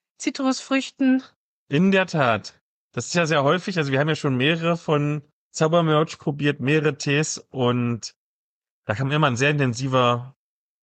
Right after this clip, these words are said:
Speaker 1: Ich
Speaker 2: deutlich
Speaker 1: find, es
Speaker 2: intensiver
Speaker 1: riecht
Speaker 2: Geruch raus, ja.
Speaker 1: Ach, ich finde, es riecht so ein bisschen wie so ein Solero-Eis als Tee.
Speaker 2: Ich überlege grad, was ein Solero-Eis ist.
Speaker 1: Ja, das sind die, die so innen wie beim Vanilleeis haben und drumrum diese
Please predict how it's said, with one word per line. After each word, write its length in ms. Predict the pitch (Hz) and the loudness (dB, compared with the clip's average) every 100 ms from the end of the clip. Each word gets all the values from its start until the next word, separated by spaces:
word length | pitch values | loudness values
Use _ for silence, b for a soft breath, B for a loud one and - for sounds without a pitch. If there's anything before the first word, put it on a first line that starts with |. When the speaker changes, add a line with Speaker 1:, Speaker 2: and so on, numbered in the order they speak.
| _ _ | _ _
Speaker 1:
Ich 140 | 240 190 | -6 0
Speaker 2:
deutlich 260 | 160 180 | 0 2
Speaker 1:
find, 20 | |
es 100 | 160 | 0
Speaker 2:
intensiver 220 | 175 147 143 | 0 2 2
Speaker 1:
riecht 100 | 135 | 2
Speaker 2:
Geruch 200 | 196 - | 0 0
raus, 300 | 107 139 - | 0 -2 -2
ja. 200 | 107 - | -4 -2
Speaker 1:
Ach, 220 | - 220 262 | -4 -4 -6
ich 100 | - | -2
finde, 200 | 277 254 | 0 0
es 100 | 269 | 0
riecht 180 | 269 | -2
so 80 | - | 0
ein 80 | 240 | 0
bisschen 260 | 240 - 240 | 0 0 0
wie 40 | |
so 120 | 233 233 | 2 2
ein 80 | |
Solero-Eis 960 | 220 220 208 247 233 226 208 202 202 226 | 2 2 4 2 2 0 2 2 2 0
als 280 | 202 185 - | 0 -2 -8
Tee. 380 | - 202 202 175 - _ _ _ _ _ _ _ | 0 2 2 -2 -12 _ _ _ _ _ _ _
Speaker 2:
Ich 80 | - | -8
überlege 260 | 104 127 - | -2 0 0
grad, 160 | 120 | -2
was 160 | 107 - | -2 -4
ein 60 | |
Solero-Eis 760 | 107 104 101 151 131 107 110 - | -4 -2 0 0 2 0 -2 -4
ist. 320 | 113 107 - 233 | -8 -8 -6 0
Speaker 1:
Ja, 60 | |
das 140 | 247 - | 0 2
sind 200 | 254 220 | 0 2
die, 160 | 262 | 0
die 280 | 262 254 247 | 2 2 0
so 140 | 233 | 0
innen 460 | 247 262 269 269 233 _ _ - | 2 2 4 2 0 _ _ -20
wie 380 | 214 233 226 262 | -16 -12 -6 0
beim 240 | 247 226 233 | 2 4 2
Vanilleeis 560 | 240 294 269 262 - | 2 2 2 0 0
haben 280 | 262 262 262 | 2 2 2
und 160 | 240 233 | -2 -2
drumrum 480 | 240 233 254 262 | -4 -2 0 0
diese 540 | 240 240 226 226 220 | 0 -2 2 4 4